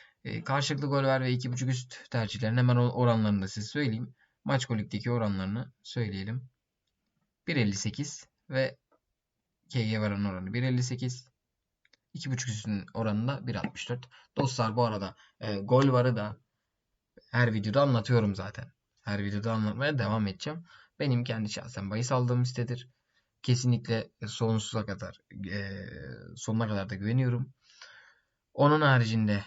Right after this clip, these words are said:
herhangi bir sıkıntınız olursa ca-, ha canlı destek ha ben istediğiniz gibi bana Telegram'dan ulaşabilirsiniz.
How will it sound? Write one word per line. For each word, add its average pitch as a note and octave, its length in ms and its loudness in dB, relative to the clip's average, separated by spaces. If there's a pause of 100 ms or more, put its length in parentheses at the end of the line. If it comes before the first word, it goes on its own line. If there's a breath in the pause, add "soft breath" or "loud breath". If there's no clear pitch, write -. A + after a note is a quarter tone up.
herhangi C#3 440 4
bir B2+ 60 6
sıkıntınız A2 560 2
olursa C3 480 0 (1500)
ca-, - 120 -8
ha D#3 220 2
canlı D3+ 300 6
destek C3 360 2
ha C3 160 2
ben B2+ 280 2
istediğiniz C#3 540 2
gibi A2+ 160 0
bana A#2+ 380 2
Telegram'dan B2+ 500 2
ulaşabilirsiniz. A2 840 0